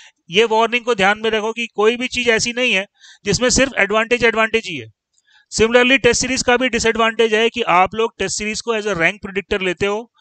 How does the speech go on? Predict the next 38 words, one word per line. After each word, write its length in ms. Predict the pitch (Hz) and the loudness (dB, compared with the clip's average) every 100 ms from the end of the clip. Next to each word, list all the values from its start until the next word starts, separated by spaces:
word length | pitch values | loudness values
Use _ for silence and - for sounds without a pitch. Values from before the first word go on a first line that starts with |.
| _ - - | _ -20 -4
और 140 | 175 | -2
जब 160 | 175 214 | 2 4
आप 140 | 226 220 | 4 2
इसको 180 | - | -2
as 160 | 220 214 | -2 0
a 80 | 208 | 0
rank 260 | 180 196 | 0 0
predictor 400 | 208 190 190 202 | -4 -6 -4 -4
लेते 220 | 180 175 185 | -6 -6 -6
हो, 160 | 202 202 - | -8 -8 -8
तो 140 | 175 | -6
या 260 | 156 143 151 | 2 2 2
तो 360 | - 214 180 - _ _ _ _ | 0 -4 -4 -10 _ _ _ _
क्या 120 | - 165 | 0 2
होता 260 | 175 190 | 2 -2
है, 100 | 208 - _ _ - | -4 -6 _ _ -16
या 200 | 127 147 | -2 0
तो 160 | 165 196 | 0 -2
ये 180 | 156 180 | 0 0
होता 280 | 196 185 196 | 0 2 2
है 100 | 202 | 2
कि 100 | 202 | 2
आप 120 | 175 | 0
ओवर 220 | 151 170 | 0 0
कॉन्फिडेंस 480 | 196 196 190 196 202 | 2 -2 -2 -4 -4
में 60 | 202 | -8
चले 220 | 185 180 | -4 -2
जाते 260 | 185 170 185 | 0 0 -2
हो 140 | 190 | -6
या 200 | 175 147 165 147 | -2 0 0 0
आप 200 | 175 151 | -4 -6
लो 220 | 131 156 | -10 -8
confidence 480 | 151 131 147 139 143 | -6 -8 -8 -12 -10
में, 60 | 170 | -10
और 80 | 160 135 | -10 -10
दोनों 300 | 151 170 190 | -12 -8 -6
ही 80 | 190 | -6
चीजें 320 | - 151 143 | -8 -6 -4